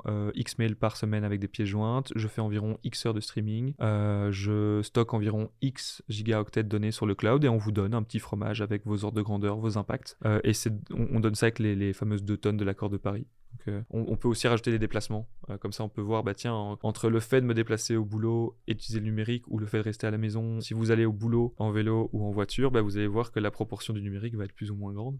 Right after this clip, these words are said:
Euh, donc, c'est assez sympa. Et alors, il y a aussi, de nouveau, sur le site de l'adem, l'Agence de la transition en-, environnementale en France, il y a quelque chose qui s'appelle Datagir. C'est un mot valise entre data et agir.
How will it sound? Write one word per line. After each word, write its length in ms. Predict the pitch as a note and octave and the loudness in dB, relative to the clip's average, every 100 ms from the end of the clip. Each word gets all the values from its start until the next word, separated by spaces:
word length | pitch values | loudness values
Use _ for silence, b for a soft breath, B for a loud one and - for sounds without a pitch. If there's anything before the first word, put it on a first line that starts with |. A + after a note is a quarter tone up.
| - | -4
Euh, 120 | G#2+ | -2
donc, 160 | G#2+ G#2 | -2 0
c'est 80 | |
assez 180 | A2+ A#2 | -2 -2
sympa. 400 | A2 G#2+ B2 C#3+ C3 | -4 -2 0 2 2
Et 100 | A#2 | 0
alors, 220 | A#2+ B2 | 0 -2
il 20 | |
y 60 | A2+ | -2
a 80 | |
aussi, 440 | A2 - B2+ C3 C3+ | -4 -6 -4 -4 -6
de 140 | A2 G#2 | -6 -6
nouveau, 300 | G2+ B2 B2+ | -4 -4 -6
sur 220 | - A2 | -6 -6
le 100 | G2+ | -6
site 220 | - B2 | -6 -4
de 80 | G#2+ | -4
l'adem, 400 | G2+ G2+ A#2 D3+ A#2 | -2 -2 -2 0 4
l'Agence 480 | G#2+ G#2 A2+ A2+ | 6 6 4 4
de 80 | A2 | 2
la 60 | G2 | 0
transition 560 | - G2+ - G#2+ G#2 - - - | 0 -2 0 0 0 -6 -6 0
en-, 200 | G#2 - | 0 2
environnementale 520 | G#2+ G2+ G2+ G#2 A#2+ | 2 2 0 2 4
en 80 | G#2 | 2
France, 320 | - B2 B2 | 0 0 0
il 40 | A#2+ | 0
y 20 | |
a 40 | |
quelque 140 | A#2 A#2+ | -2 -2
chose 160 | D3 | -2
qui 80 | - | -2
s'appelle 300 | A#2+ - C3 | -4 0 2
Datagir. 500 | C#3 C3 A2+ A2 - - | 2 2 2 0 -4 -10
C'est 120 | - A2+ | -6 -2
un 40 | |
mot 120 | A2 | 0
valise 360 | A2 A2 C3 A#2+ | 2 2 2 0
entre 180 | G#2+ A2+ | -2 -2
data 420 | A2 - A2+ C3 - | -2 0 -2 -4 -6
et 120 | G#2+ | -2
agir. 420 | A2+ G#2 A2+ - | 0 0 -2 -4